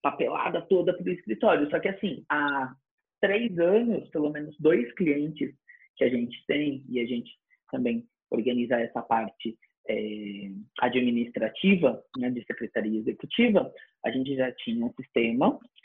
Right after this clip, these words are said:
financeiro onde todas as operações e conciliações bancárias,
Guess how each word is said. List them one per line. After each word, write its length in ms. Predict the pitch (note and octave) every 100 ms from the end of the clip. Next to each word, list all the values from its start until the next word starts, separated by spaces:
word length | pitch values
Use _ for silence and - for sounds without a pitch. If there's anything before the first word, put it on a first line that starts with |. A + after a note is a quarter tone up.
| _ _ -
financeiro 800 | C3+ A2+ A2+ - G#2+ A2 C3+ G3+ C#3
onde 260 | C#3+ C#3+
todas 320 | E3 F#3 B3+ C#4
as 140 | A#3+
operações 560 | A3+ F3+ C#3+ C3+ C#3+ C3+
e 60 |
conciliações 580 | - F3+ G#3+ D3+ - A#2
bancárias, 500 | A2+ A2 E3+ F#3+ D#3